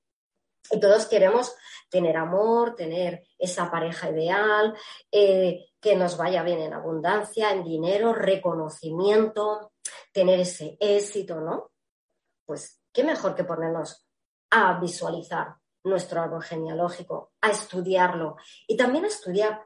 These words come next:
mi fecha de nacimiento, que es ahí donde vas a encontrar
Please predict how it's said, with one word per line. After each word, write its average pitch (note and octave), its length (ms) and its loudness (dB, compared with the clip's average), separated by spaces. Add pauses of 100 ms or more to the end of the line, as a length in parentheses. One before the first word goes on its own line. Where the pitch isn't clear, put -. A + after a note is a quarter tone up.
(140)
mi F3+ 100 -4
fecha F3 320 -4
de D#3+ 80 -2
nacimiento, D#3 640 -6 (440)
que G3+ 80 -4
es - 120 -6
ahí G3 160 2
donde F#3 220 -2
vas F3+ 240 -6
a C#4+ 40 -2
encontrar E3+ 500 -8